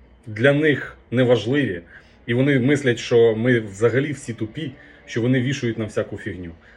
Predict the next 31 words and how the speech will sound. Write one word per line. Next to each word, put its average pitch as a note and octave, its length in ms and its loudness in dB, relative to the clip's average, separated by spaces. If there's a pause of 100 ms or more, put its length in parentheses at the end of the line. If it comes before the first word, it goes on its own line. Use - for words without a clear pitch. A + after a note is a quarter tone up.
А A2+ 80 -2
саме F#3 280 0
йдеться D3 320 2
про B2 140 -2
видання B2+ 420 -2
хвиля B2+ 480 0
крапка - 460 -4
нет. A#2+ 260 -4 (580)
Це F3+ 140 4
видання, F3 320 2
до E3+ 140 4
речі, D#3 360 2
можете C3 340 -2
зайти C3 240 -2
і C3 40 0
подивитися, C3 920 0
відповідно, B2+ 560 -4
ще A#2+ 640 0
випускається A#2 580 -2
російською C#3 480 -6
мовою, C3+ 320 0
і - 20 -8
це B2 120 -6
зазначено A#2+ 440 -2
в G#2+ 60 -10
них, A2+ 180 -8
в A2+ 100 -8
них B2 180 -2
на A#2 80 -4
сайті, A2+ 420 -4 (400)
що - 360 2